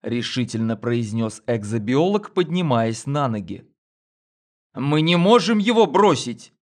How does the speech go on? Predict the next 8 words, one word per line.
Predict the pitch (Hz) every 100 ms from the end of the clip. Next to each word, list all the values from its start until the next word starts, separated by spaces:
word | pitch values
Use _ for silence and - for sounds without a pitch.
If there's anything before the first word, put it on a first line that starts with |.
| _ _ _ _
«Кенуи, | - 143 180 190 175 151 120 95 - _ _ _ _ _ _
ты, | 156 139 143
очевидно, | - - - 226 202 160 156
не | 175 208
знаешь, | 196 220 156 135 -
кто | - 185
такие | 165 170 180 143
Габро!» | 113 156 135 101 104 90 -